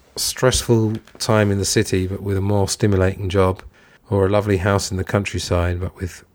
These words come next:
work that doesn't quite satisfy you. So Cutler then,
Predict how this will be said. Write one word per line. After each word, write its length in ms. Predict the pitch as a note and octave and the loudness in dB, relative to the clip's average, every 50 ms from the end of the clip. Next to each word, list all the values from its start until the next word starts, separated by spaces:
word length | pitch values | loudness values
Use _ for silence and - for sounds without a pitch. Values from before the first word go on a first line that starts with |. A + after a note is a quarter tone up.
| - _ _ - | -20 _ _ 0
work 260 | G#2 G#2 G2+ F#2+ - F#2+ | 2 2 2 2 0 -4
that 120 | G#2+ G2+ | -6 -4
doesn't 220 | G#2 G2 G2 G2 | -4 -4 -4 -4
quite 280 | - - G2 F2+ F2+ - | -2 0 0 0 0 -2
satisfy 580 | - - F#2+ F2+ - F2+ - - - F2+ E2+ F2 | 0 0 0 0 0 -6 -6 -2 0 0 2 2
you. 200 | E2+ E2+ F2 F2 - _ _ _ _ _ _ _ _ _ _ _ _ - | 0 0 -2 -4 -10 _ _ _ _ _ _ _ _ _ _ _ _ 0
So 120 | - G#2+ | 0 0
Cutler 380 | G2 - - C#3+ D3 A2+ A2+ G#2+ | 0 2 -2 -2 -2 0 -2 0
then, 480 | A2 A2 G#2+ G#2 G#2+ G#2 G2 G2+ - | 0 0 0 0 -2 -2 -4 -6 -8